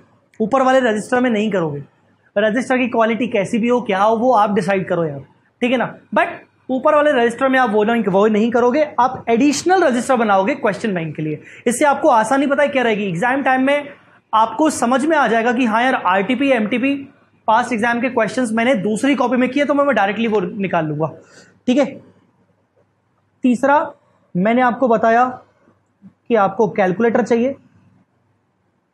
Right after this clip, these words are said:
चौथा, आपको क्या चाहिए? हो सके, if possible, so दो से तीन different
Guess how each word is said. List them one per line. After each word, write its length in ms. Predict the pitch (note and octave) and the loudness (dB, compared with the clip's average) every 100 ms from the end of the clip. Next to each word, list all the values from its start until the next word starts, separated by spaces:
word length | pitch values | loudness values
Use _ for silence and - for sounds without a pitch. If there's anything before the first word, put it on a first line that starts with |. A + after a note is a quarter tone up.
| _ _ _ _ - | _ _ _ _ -6
चौथा, 400 | C#4+ C#4 D4 A#3 D3 - _ - | 0 0 2 -2 -2 -10 _ -4
आपको 320 | G#3 G3+ C4 | -2 -2 -4
क्या 160 | G#3 F#3+ | -2 -2
चाहिए? 340 | - D#3 D3+ - - - - - | -2 -6 -8 -12 -20 -20 -18 -8
हो 280 | - F#4 G#4 | 2 4 4
सके, 640 | G4+ - D#4 A#3 A3+ D#4 | 0 0 0 0 0 -2
if 80 | E4+ - | -2 0
possible, 500 | C4 - D4+ G#3 D#3+ - _ _ _ _ _ _ _ _ _ _ _ _ _ _ _ - | 0 2 0 0 -2 -8 _ _ _ _ _ _ _ _ _ _ _ _ _ _ _ -2
so 120 | C4+ | 0
दो 260 | G#3 C#4 D#4 | 4 4 4
से 160 | E4+ E4+ | 2 2
तीन 420 | D#4+ C#4+ G3+ A3 _ _ _ _ _ _ _ _ _ _ _ _ _ _ _ _ - | 2 4 2 -4 _ _ _ _ _ _ _ _ _ _ _ _ _ _ _ _ -6
different 760 | E3 D3 A#3 A#3 D#4+ E4 E4+ | -4 0 -2 0 0 2 0